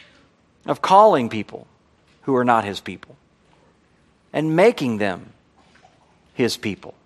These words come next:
That's Paul's point. His whole point is, what if God, desiring to make his power and his glory known, endured with much patience vessels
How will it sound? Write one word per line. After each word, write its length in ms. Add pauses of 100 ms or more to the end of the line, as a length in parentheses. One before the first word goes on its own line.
(1120)
That's 160
Paul's 300
point. 360 (1600)
His 140
whole 180
point 380
is, 160
what 220
if 220
God, 500 (1080)
desiring 680
to 100
make 340
his 200
power 520
and 180
his 180
glory 420
known, 420 (1300)
endured 640
with 180
much 360
patience 800 (1000)
vessels 960